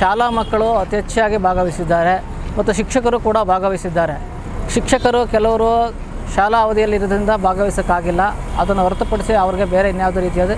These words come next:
ಅನುಮಾನ ಇಲ್ಲ. ಎರಡನೇದಾಗಿ ಈ ಕಾರ್ಯಕ್ರಮವನ್ನು ಭಾಳ ಉತ್ಸುಕತೆಯಿಂದ ಕಡಿಮೆ ಅವಧಿಯಲ್ಲಿ ನಮಗೂ ಕೂಡ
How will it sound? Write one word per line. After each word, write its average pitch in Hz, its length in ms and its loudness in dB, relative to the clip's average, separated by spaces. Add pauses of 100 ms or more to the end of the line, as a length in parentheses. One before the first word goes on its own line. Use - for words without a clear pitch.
(120)
ಅನುಮಾನ 185 280 0
ಇಲ್ಲ. 165 260 0 (640)
ಎರಡನೇದಾಗಿ 220 640 2 (580)
ಈ 240 40 0
ಕಾರ್ಯಕ್ರಮವನ್ನು 214 840 0
ಭಾಳ 190 220 2
ಉತ್ಸುಕತೆಯಿಂದ 202 600 -2 (100)
ಕಡಿಮೆ 208 280 2
ಅವಧಿಯಲ್ಲಿ 214 540 0
ನಮಗೂ 202 340 -2
ಕೂಡ 214 200 0